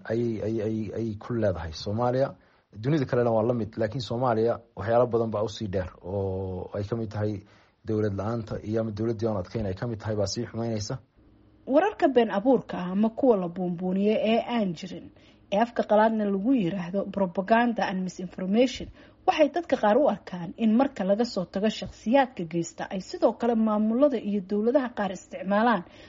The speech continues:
Speaker 2: si xogo dana gaar ah laga leeyahay loogu gudbiyo dadkana loo marin habaabiyo. Haddaba, saameyn intee leeg ayay bulshada iyo dowladnimada ku yeelataa adeegsiga xogahaasi been abuurka ah iyo kuwa marin habaabinta ahba?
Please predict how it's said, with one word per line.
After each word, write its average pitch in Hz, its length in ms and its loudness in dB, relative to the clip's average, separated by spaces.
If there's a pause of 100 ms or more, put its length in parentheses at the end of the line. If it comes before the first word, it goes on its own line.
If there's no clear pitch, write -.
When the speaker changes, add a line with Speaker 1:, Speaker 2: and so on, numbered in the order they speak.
Speaker 2:
si - 220 0
xogo 233 300 4
dana 226 300 2
gaar 240 260 4
ah 190 120 0
laga 214 220 2
leeyahay 185 460 0
loogu 214 360 2
gudbiyo 180 460 -2
dadkana 226 500 2
loo 220 240 4
marin 180 260 0
habaabiyo. 165 640 -2 (160)
Haddaba, 190 380 0 (320)
saameyn 311 400 4
intee 320 240 6
leeg 220 220 0
ayay 196 220 0
bulshada 196 420 -2
iyo 254 160 0
dowladnimada 233 600 4
ku - 140 0
yeelataa 202 560 0
adeegsiga 208 460 -2 (100)
xogahaasi 220 540 0
been 220 240 0
abuurka 233 480 0
ah - 100 -18 (540)
iyo 220 200 4
kuwa 240 260 4
marin 175 240 -2
habaabinta 180 640 -2
ahba? 170 320 -4